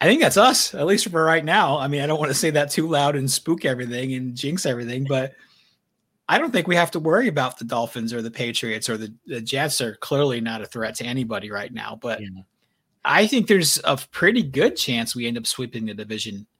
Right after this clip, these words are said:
Speaker 1: again this year. We'll probably lose one because that's the N F L. That's the way it goes. But
Speaker 2: Yeah. There's a good chance of it. Are, how happy are you, by the way? We're talking about the Chargers and Justin Herbert, that the Dolphins passed on Justin Herbert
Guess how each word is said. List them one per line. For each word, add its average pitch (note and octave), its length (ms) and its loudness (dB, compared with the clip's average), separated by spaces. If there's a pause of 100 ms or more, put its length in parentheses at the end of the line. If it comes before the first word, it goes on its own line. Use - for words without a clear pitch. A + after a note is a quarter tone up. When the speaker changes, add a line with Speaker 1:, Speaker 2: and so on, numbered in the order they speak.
(160)
Speaker 1:
again A2+ 280 -6
this A#2 260 -4
year. G2 240 -10
We'll G#3 100 0
probably C3+ 260 4
lose G#2 260 -6
one A2 380 -8
because A#2 260 -8
that's - 220 -10
the A2+ 120 -6
N G2+ 100 -8
F G2+ 160 -10
L. A2 200 -4
That's - 160 -8
the A#2 80 -8
way G2+ 120 -6
it - 80 -12
goes. F#2 340 -8
But A2 240 -8
Speaker 2:
Yeah. A2 80 -6 (1500)
There's B2+ 180 2
a F3+ 40 0
good F3 140 4
chance D#3+ 300 2
of C3 80 2
it. C3+ 200 -2
Are, D#3 180 0
how B3 280 0
happy D3 460 2
are A#2 80 0
you, A2+ 260 -2
by A2+ 140 -2
the A2 100 -6
way? G#2+ 320 -6 (320)
We're B2+ 80 0
talking C3 160 4
about B2 140 -2
the A#2 40 -6
Chargers A2+ 460 -6
and A2 100 -10
Justin A2+ 280 -10
Herbert, G2+ 340 -8 (320)
that B2+ 240 2
the C3 80 -2
Dolphins B2 680 0 (220)
passed B2 480 -4
on A#2 160 -12
Justin A2+ 340 -10
Herbert A2 540 -8